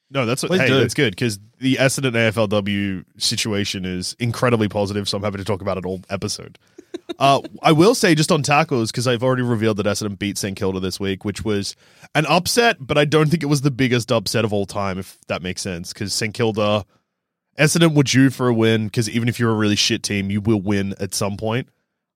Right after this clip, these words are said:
Speaker 1: One thing that was super good about this game is, so Essendon have come under pressure for their lack of pressure. Um, in this game, Jai Caldwell, seven tackles.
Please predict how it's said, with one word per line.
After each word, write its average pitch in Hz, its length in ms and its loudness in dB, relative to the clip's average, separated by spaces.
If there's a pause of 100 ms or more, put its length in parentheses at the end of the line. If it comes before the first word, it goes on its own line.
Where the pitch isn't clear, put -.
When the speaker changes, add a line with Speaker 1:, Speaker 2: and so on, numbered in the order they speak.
Speaker 1:
One 170 240 0
thing 220 180 2
that 196 80 4
was 156 160 4
super 151 240 2
good 139 140 2
about 117 200 4
this 120 180 2
game 101 360 0
is, 107 240 0
so 120 80 0
Essendon 127 260 0
have 131 100 -2
come 139 120 2
under 120 160 -2
pressure 110 340 -2
for 101 200 -4
their 95 680 0 (240)
lack 123 320 2
of 117 300 2
pressure. 80 440 -6 (360)
Um, 104 360 0
in 139 140 0
this 175 160 4
game, 135 360 0 (300)
Jai 156 220 2
Caldwell, 117 580 2
seven 110 320 -2
tackles. 95 640 -4